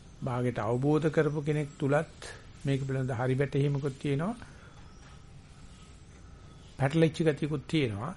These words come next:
අන්න එවැනි විග්‍රහයක් කරන්ඩ මේකට අටුවාව ලියපු ස්වාමීන් වහන්සේට සුදුසුකම් තිබිලා නෑ. මොකද ඒ ස්වාමීන් වහන්සේම භාවනා කරපු කෙනෙක් නෙවෙයි.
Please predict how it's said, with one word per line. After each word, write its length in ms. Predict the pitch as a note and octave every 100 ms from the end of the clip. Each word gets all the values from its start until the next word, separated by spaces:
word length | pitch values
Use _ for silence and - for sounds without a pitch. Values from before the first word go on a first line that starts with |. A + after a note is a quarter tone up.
| - - - -
අන්න 260 | C#3 D#3+ E3+
එවැනි 380 | C3 C#3+ E3 F3
විග්‍රහයක් 640 | D3+ D3 E3+ D#3 E3+ D#3
කරන්ඩ 460 | - C#3 C#3 D#3+ F#3 C#4+ - - - - - - - -
මේකට 300 | D#3 D3 C#3+
අටුවාව 480 | C3 A#2+ D3+ D3+ D3+
ලියපු 280 | D#3 D#3 D3+
ස්වාමීන් 460 | - D3+ C#3+ D3+ D3
වහන්සේට 400 | C#3+ C#3+ - E3
සුදුසුකම් 560 | D3+ D#3+ D3 C#3 - B2+
තිබිලා 320 | A2+ B2 A2
නෑ. 220 | A2 C3 D#3
මොකද 260 | C#3+ C3+
ඒ 120 | C3
ස්වාමීන් 360 | B2 B2+ A#2+ A#2
වහන්සේම 400 | A#2 A#2 C3+ C3+
භාවනා 400 | A#2+ C#3+ E3 D#3+
කරපු 240 | D3+ C#3+ C3
කෙනෙක් 280 | C3 A#2+ -
නෙවෙයි. 400 | C#3 D#3+ G#2+